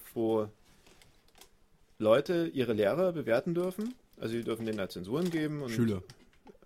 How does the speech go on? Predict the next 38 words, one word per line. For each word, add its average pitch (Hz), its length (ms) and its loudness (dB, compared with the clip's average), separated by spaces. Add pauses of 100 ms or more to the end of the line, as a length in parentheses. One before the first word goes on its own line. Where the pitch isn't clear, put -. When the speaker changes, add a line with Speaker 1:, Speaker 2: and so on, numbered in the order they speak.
(560)
Speaker 1:
Schüler. 101 300 -8
Speaker 2:
Leute. 98 220 -12 (380)
Speaker 1:
Ja, 92 180 -4 (200)
Schüler 143 440 -4
dürfen, 117 460 -8
äh, 101 280 -4
ihre 98 200 -6
Lehrer 107 320 -2
bewerten. 147 580 -4 (460)
Ach - 60 -10
so, 139 220 0
nee, 117 200 -2
stimmt, 113 280 -6
für - 100 -8
Unis 139 280 -6
und 139 100 -8
so 120 120 -2
war 113 120 0
das 131 160 -4
nicht. 139 260 -8
Das - 120 -20
war 113 140 0
halt 113 160 -4
nur 110 80 -8
für - 120 -10
Schulen. 170 360 -4 (120)
Speaker 2:
Genau. 104 160 -16 (580)
Das - 140 -12
gibt's 185 220 -12
schon 127 160 -8
länger, 127 200 -6
das 113 160 -8
heißt 107 220 -8
Mein 107 220 -8
Prof. - 280 -10 (1400)
Für 117 80 -14
Unis. 104 340 -12 (1500)
Speaker 1:
Okay. 113 300 -8